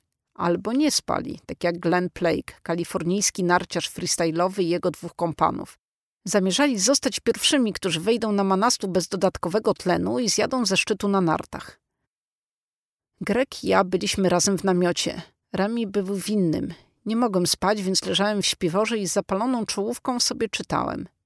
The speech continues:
Nagle usłyszeliśmy istny ryk, relacjonował potem Blake brytyjskiemu dziennikowi Daily Mail. „Jakiś wyjątkowo duży podmuch wiatru”,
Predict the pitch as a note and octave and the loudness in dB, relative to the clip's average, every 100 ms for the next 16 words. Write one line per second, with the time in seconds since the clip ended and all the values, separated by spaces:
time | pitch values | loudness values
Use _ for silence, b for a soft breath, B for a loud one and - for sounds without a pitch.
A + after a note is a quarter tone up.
0 | _ F3 A3+ G#3+ G3 - F#3+ - G3+ G3+ | _ -4 -2 0 0 0 0 0 0 -2
1 | - G3+ - C#4+ - - - B3 A#3+ G#3+ | -2 -4 0 2 2 0 -2 2 4 4
2 | D#3 - - _ _ - D#3+ D#3+ - F3 | 2 -4 -18 _ _ -4 0 0 0 0
3 | F3 E3+ E3 - F3+ F3+ D#3+ F3+ F3+ D#3+ | 2 2 0 -2 -2 -2 2 2 2 0
4 | F3+ - F3 - G3 F3+ D#3 F3+ F3+ - | -4 -2 -2 0 0 0 0 -2 -2 2
5 | F#3 F3 D#3 F3 D#3+ E3 D#3+ - F#3 - | 0 0 2 4 2 0 -2 -2 -6 -12
6 | _ _ _ - F3+ B3 A#3+ A#3 A3+ - | _ _ _ 0 2 2 0 2 0 0
7 | E3 G3 F#3 E3+ D#3+ G#3 F#3+ G#3 B3+ C4+ | 2 2 4 2 2 0 0 0 0 2
8 | F4 - E3 | 2 2 0